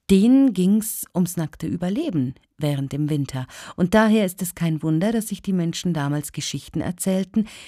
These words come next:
in denen der Winter einfach verschlafen wurde.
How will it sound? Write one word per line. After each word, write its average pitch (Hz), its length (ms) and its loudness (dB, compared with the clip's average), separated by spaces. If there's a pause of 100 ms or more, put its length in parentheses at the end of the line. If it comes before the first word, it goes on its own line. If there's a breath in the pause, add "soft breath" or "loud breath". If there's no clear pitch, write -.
(140 loud breath)
in 208 120 8
denen 170 380 4
der 165 160 0
Winter 151 400 -2
einfach 147 600 -6
verschlafen 208 680 -6
wurde. 110 380 -12